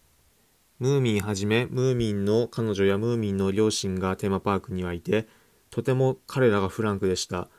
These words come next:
一緒に写真を撮ってほしいと頼むと、「おいよいよ」みたいな形で肩に手を回してくれて、一緒に手を振りながら写真を撮ってもらいました。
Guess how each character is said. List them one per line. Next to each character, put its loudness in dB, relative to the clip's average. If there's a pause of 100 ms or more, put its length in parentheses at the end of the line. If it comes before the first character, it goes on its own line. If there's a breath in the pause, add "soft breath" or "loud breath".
(320 soft breath)
一 -2
緒 0
に 2
写 2
真 2
を 0
撮 2
っ -2
て 2
ほ 4
し 2
い 4
と -2
頼 0
む 0
と、 6
「お 6
い 6
よ 8
い 2
よ」 6
み -4
た 0
い -2
な -4
形 -4
で 4 (140)
肩 -2
に -4
手 0
を 0
回 -4
し -12
て -10
く -8
れ -4
て、 -2
一 -6
緒 -4
に -2
手 2
を 2
振 -4
り -2
な -4
が -4
ら 2
写 -6
真 -6
を -6
撮 -6
っ -8
て -6
も -6
ら -4
い -6
ま -8
し -10
た。 -16